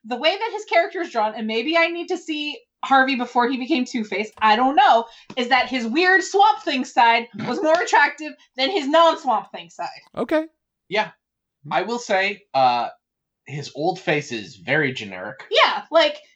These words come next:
Speaker 1: his, his Swamp Thing face was at least interesting.
Speaker 3: I mean, you can't have, you can't have Two-Face have,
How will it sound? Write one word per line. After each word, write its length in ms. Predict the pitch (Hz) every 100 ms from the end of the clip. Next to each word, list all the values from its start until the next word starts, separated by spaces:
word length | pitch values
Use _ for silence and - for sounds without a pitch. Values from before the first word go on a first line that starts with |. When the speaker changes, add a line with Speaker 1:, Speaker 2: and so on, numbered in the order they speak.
| _ _
Speaker 1:
his, 300 | 277 453 -
his 220 | 330 339 -
Swamp 240 | 571 571
Thing 160 | 453 -
face 240 | 311 320
was 120 | 339
at 100 | 269
least 200 | 277 330
interesting. 440 | 226 240 - - 160 -
Speaker 3:
I 80 |
mean, 160 | 196 214
you 100 | 226
can't 280 | - 330 -
have, 420 | - 226 190 - _ _ _ _ _
you 120 | 165 170
can't 220 | 254 240
have 140 | 208
Two-Face 480 | - 202 - 175 147
have, 280 | 170 151 131